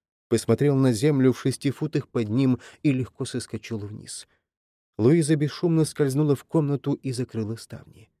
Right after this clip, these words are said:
В первый миг Эрик был так изумлен и озадачен, что просто ничего не понял. Он не верил собственным глазам и продолжал сидеть неподвижно в кресле старого Свона, не отрывая взора от незнакомца.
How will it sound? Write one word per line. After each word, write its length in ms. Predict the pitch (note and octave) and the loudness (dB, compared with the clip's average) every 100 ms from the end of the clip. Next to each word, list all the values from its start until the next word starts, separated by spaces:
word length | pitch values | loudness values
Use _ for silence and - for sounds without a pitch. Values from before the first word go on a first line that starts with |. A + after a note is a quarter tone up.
| _ _ _ _ _ _ _ _ _ _ _ | _ _ _ _ _ _ _ _ _ _ _
В 140 | - - | -20 0
первый 400 | E3+ D3+ C3+ C3+ | 4 4 4 2
миг 280 | D#3 D#3 D3+ | 2 0 0
Эрик 240 | D3+ C3 | 0 0
был 180 | A#2+ D3 | -2 0
так 260 | D3 B2+ | -2 -2
изумлен 580 | C3+ A#2 A2+ B2+ D3+ C3 | -2 0 2 4 4 4
и 40 | B2+ | 0
озадачен, 760 | G#2 G#2+ G2+ C#3 - B2+ A#2+ - _ _ | 0 -2 -2 -6 -2 -2 -2 -6 _ _
что 240 | - - - | -20 -8 -4
просто 380 | - D#3 - C3+ | -2 -4 -2 -2
ничего 440 | C3 - A#2 G#2 | -2 -6 -8 -8
не 120 | A2+ | -10
понял. 400 | - - - - _ _ _ _ | -12 -18 -18 -20 _ _ _ _
Он 220 | A#2+ A#2 B2+ | 4 6 6
не 80 | |
верил 280 | A2+ C3 C3 | 4 2 2
собственным 600 | - C#3+ - C3+ B2+ B2 | 0 -6 -4 0 2 2
глазам 440 | G#2+ G#2 B2 C3+ B2+ | 2 2 2 0 0
и 60 | |
продолжал 460 | C3 C#3 C3+ C3 D3+ | 0 0 0 2 0
сидеть 340 | - C3 D3 | -2 -4 -4
неподвижно 720 | C#3 - B2 A2+ D3+ A#2 B2 | -4 -4 -4 -2 -2 2 0
в 60 | A2+ | 0
кресле 340 | A#2+ C#3 - | 0 0 -2
старого 380 | B2+ - C3+ B2 | -4 -2 -2 -2
Свона, 500 | A#2+ - C3+ B2+ A#2+ - - - | -4 -2 0 2 0 -4 -10 2
не 140 | C#3+ | 2
отрывая 440 | B2 C3+ C3 C#3+ | 4 2 4 2
взора 380 | B2 G#2 B2 B2 | 0 0 -2 -2
от 140 | A#2+ - | -4 -4
незнакомца. 840 | A#2 G#2 A2 - G2+ - - - | -4 -4 -6 -8 -16 -14 -14 -14